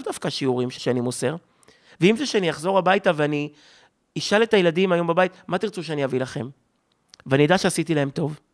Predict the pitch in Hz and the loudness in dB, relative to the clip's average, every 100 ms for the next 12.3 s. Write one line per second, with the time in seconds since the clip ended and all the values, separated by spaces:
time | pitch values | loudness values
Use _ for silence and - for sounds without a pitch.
0 | _ _ _ _ _ _ _ _ _ 160 | _ _ _ _ _ _ _ _ _ -2
1 | 165 175 208 240 247 - - 190 196 226 | -2 0 2 2 0 -6 -8 -2 2 4
2 | 214 - 226 208 240 196 156 139 127 127 | 2 4 2 0 -4 2 2 2 0 -4
3 | 131 110 113 110 110 104 101 - _ _ | -6 -6 -6 -4 -4 -2 -4 -8 _ _
4 | _ _ - 175 160 165 220 - 190 185 | _ _ 0 2 2 0 -2 2 4 6
5 | 220 190 165 160 180 185 151 147 160 156 | 6 2 0 0 0 0 -4 -4 -6 -4
6 | 180 170 143 127 - - 165 - - 202 | -2 2 2 2 -6 -4 -2 0 -2 -2
7 | 214 175 - 160 - _ _ 160 190 160 | 0 -2 -4 -10 -14 _ _ 0 2 4
8 | 165 202 180 156 - 175 170 - 160 196 | 4 2 2 -2 -2 0 0 -2 -4 -4
9 | - 165 190 - _ - 120 - 185 170 | -2 0 -2 -4 _ -2 0 0 -2 -2
10 | 156 110 - 80 - _ _ _ _ _ | -6 -6 -10 -14 -18 _ _ _ _ _
11 | _ _ _ _ 139 147 139 - 156 160 | _ _ _ _ -6 -6 -4 2 4 6
12 | 202 240 - | 6 2 -4